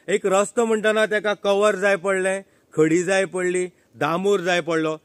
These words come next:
आतां कॉन्ट्रॅक्टराक म्हाका दिसता केरोसीन जाय पडटा, कित्याक पयलीं आमी पळयताले की थोडें केरोसीन घालून हे रस्त्याक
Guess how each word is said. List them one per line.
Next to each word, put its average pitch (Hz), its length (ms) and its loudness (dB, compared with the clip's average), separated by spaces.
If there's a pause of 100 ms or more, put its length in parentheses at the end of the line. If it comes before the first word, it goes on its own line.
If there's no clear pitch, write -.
(240)
आतां 156 200 -4
कॉन्ट्रॅक्टराक 208 680 2
म्हाका 233 160 0
दिसता 247 240 -2
केरोसीन 196 640 0
जाय 220 160 4
पडटा, 170 360 -4
कित्याक 180 380 -4
पयलीं 214 240 2
आमी 226 160 0
पळयताले 214 460 0
की 214 120 -2 (120)
थोडें 185 300 0
केरोसीन 208 460 0 (380)
घालून 170 340 0
हे 226 100 4
रस्त्याक 220 460 0